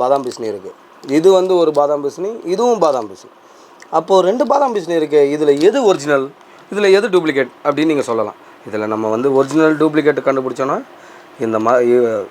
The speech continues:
இதை எடுத்து வந்து கொடுத்தவனும் என்னை உடை-, உதைப்பான், இதை எடுத்துட்டு வந்து கொடுத்தவனும் என்னை உதைப்பான். ரெண்டுமே ஒரிஜினல் தான். But ஆனா இதுல இருக்கிற பயனை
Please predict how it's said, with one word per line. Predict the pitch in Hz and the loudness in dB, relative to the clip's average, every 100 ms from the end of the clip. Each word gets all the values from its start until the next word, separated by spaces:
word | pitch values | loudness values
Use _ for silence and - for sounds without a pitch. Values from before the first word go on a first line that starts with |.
| 123 | -4
இதை | 123 160 | 0 4
எடுத்து | 170 185 | 4 2
வந்து | 175 | 0
கொடுத்தவனும் | 160 151 160 170 | 0 0 2 2
என்னை | 160 151 | 2 2
உடை-, | 151 147 | 2 2
உதைப்பான், | 143 151 180 349 - 190 | 2 2 0 -2 -4 -2
இதை | 170 214 | 2 2
எடுத்துட்டு | 196 196 | 2 -2
வந்து | 185 | -2
கொடுத்தவனும் | 165 160 147 180 | -4 -2 -2 0
என்னை | 156 117 | 0 -2
உதைப்பான். | 104 90 - - - 110 | -4 -12 -20 -20 -10 -4
ரெண்டுமே | 110 143 160 170 | 0 2 4 4
ஒரிஜினல் | 151 123 131 107 | 2 -2 -8 -8
தான். | 90 - - - - - 120 | -12 -18 -20 -20 -20 -8 -4
But | 131 160 | 0 0
ஆனா | 202 269 - - - - - 165 | 0 -2 -8 -20 -20 -20 -12 -6
இதுல | 190 262 | 0 2
இருக்கிற | 262 247 247 202 | 2 2 0 0
பயனை | 190 180 | 0 2